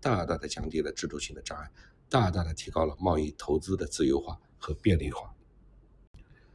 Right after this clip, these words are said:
与此同时呢，自由贸易的理念被越来越多的国家所接受，很多国家在国际条约的义务下，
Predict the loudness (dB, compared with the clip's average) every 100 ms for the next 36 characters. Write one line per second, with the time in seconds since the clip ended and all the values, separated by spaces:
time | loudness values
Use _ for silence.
0 | -20 -20 6 8 8 6 4 2 4 4
1 | 4 4 10 12 12 10 4 0 -4 0
2 | 2 0 4 6 10 8 8 4 2 0
3 | -2 -4 -6 -6 -4 0 0 0 -8 -14
4 | -20 -20 -20 -20 -14 6 10 12 12 10
5 | 8 6 8 8 8 4 6 10 12 10
6 | 8 6 4 -2